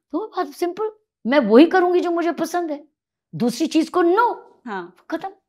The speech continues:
Speaker 2: ठीक है, there's no unwinding।
Speaker 1: No
Speaker 2: You do
Speaker 1: unwinding।
Speaker 2: what you like।
Speaker 1: Yeah, that's it।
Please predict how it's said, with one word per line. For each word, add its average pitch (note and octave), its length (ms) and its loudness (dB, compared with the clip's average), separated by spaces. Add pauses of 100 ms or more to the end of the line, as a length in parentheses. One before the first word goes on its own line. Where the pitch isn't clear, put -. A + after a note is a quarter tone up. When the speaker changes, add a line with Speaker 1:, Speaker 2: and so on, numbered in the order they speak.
(200)
Speaker 2:
ठीक A#3+ 220 -12
है, G3 100 -8
there's D4 220 0
no D#4+ 220 4
unwinding। A3+ 680 -4
Speaker 1:
No D4 100 0
Speaker 2:
You F4 100 0
do E4 80 2
Speaker 1:
unwinding। E4+ 280 2
Speaker 2:
what C4+ 200 0
you A#3+ 100 -6
like। F3+ 220 -6
Speaker 1:
Yeah, F#4+ 240 -2 (400)
that's D#4+ 180 -2
it। - 180 -10